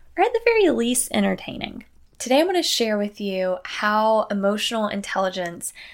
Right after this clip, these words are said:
helped me to go from being a C D student with A D D, G A D, and O C D to graduating college with honors. As far back as I can recall,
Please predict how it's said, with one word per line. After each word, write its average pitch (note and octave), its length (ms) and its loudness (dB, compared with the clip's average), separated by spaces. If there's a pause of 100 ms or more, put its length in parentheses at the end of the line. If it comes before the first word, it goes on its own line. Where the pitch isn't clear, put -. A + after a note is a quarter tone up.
(180)
helped C#4 340 6
me B3+ 200 0
to A#3 120 -4
go G3+ 320 6
from F#3+ 280 -4
being F3+ 420 -6
a F#3 100 -10
C C#4 460 -2
D A3+ 240 -6
student A#3+ 840 -2 (340)
with G#3 200 -2 (100)
A A3+ 160 2
D A#3+ 160 0
D, G#3 540 -4 (100)
G A#3+ 240 0
A A#3+ 180 6
D, G3 440 -2
and F#3 160 -8
O F#3 160 -2
C C#4 340 -2
D G3+ 380 -2 (580)
to B3 100 0
graduating A3 840 2
college F#3 680 -2
with F#3+ 200 -10
honors. - 640 -10 (840)
As A#3 200 2
far F4+ 420 2
back C4 300 4
as A#3 100 2
I G#3+ 160 0
can G#3 200 -4
recall, F#3+ 680 -4